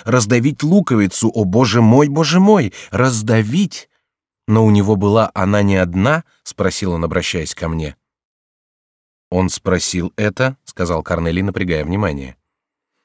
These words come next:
"Вы думаете, что у него она была не одна?" — сказал мой отец. "Хорошо, мы отыщем и другие".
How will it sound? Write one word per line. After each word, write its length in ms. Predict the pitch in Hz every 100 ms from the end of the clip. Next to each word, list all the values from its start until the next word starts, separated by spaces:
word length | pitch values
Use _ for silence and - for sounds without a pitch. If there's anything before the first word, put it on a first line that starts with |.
| _ _ _ -
"Вы 180 | 98 135
думаете, 380 | 147 143 131
что 200 | 127 -
у 60 | 120
него 260 | 117 123 127
она 160 | 120
была 240 | 117 123 123
не 140 | 110
одна?" — 480 | 104 98 113 165 165 _ _
сказал 400 | - 95 92 87
мой 180 | 80 78
отец. 420 | - 76 - - - -
"Хорошо, 600 | - 143 160 - 120 123 - -
мы 180 | 143
отыщем 500 | 123 - 104 - 117
и 140 | 113 127
другие". 640 | 123 143 135 165 98 76